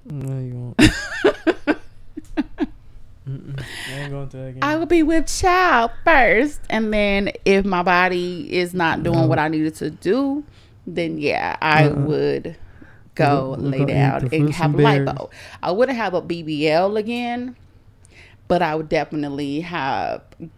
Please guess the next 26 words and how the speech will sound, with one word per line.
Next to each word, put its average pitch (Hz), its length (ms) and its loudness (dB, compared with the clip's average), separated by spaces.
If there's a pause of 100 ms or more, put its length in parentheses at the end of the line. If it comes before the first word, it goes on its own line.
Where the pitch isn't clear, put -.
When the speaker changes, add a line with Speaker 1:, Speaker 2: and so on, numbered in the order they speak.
(100)
Speaker 2:
get 151 160 -6
the 139 60 -2
Speaker 1:
No, 135 220 2
Speaker 2:
fat - 60 -8
sucked 143 160 -4
Speaker 1:
we 143 60 2
Speaker 2:
out. 135 60 2
Speaker 1:
go, 143 280 4
we 139 120 -4
go 139 180 0
eat 139 240 -2
fruits 147 320 -2
and 160 100 0
berries. 143 540 0 (180)
Speaker 2:
You 214 260 -4
don't 403 120 -6
eat - 120 0
Speaker 1:
And 139 100 0
Speaker 2:
fruits 139 220 4
Speaker 1:
we, 156 80 -2
Speaker 2:
and 156 60 -4
berries. 139 440 -4
Speaker 1:
no, 147 300 0
we 143 80 0
gonna 139 180 4
start. - 480 -2